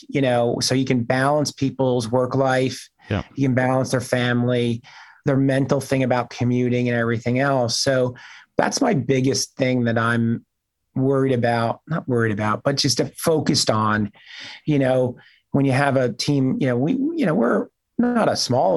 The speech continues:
Speaker 1: org-, organization. I mean, we're not giant, but we've got five hundred people that work at the Post.
Speaker 2: Yeah.
Speaker 1: You know, so how do you put the best interest of those five hundred people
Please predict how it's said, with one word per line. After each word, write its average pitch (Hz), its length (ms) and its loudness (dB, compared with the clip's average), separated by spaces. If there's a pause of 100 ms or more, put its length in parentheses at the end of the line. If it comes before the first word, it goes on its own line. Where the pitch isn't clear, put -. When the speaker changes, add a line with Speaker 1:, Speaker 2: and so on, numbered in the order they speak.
Speaker 1:
org-, 120 120 0
organization. 113 520 -2
I 123 60 0
mean, 123 140 0
we're 127 80 0
not 117 160 0
giant, 123 420 0
but 123 100 -2
we've 185 220 -2
got - 140 -2
five 117 340 0
hundred 113 380 0
people 120 240 -4
that - 80 0
work 113 220 -6
at 113 60 -2
the 110 60 -4
Post. 117 500 -2 (200)
Speaker 2:
Yeah. 92 260 -6 (200)
Speaker 1:
You 139 100 2
know, 127 160 2
so 127 460 0 (280)
how 160 220 0
do 165 80 2
you 147 320 2 (180)
put 139 180 -2
the 131 80 0
best 123 320 0
interest 120 340 -2
of 110 60 0
those 117 220 0
five 113 260 0
hundred 113 300 0
people 143 480 -2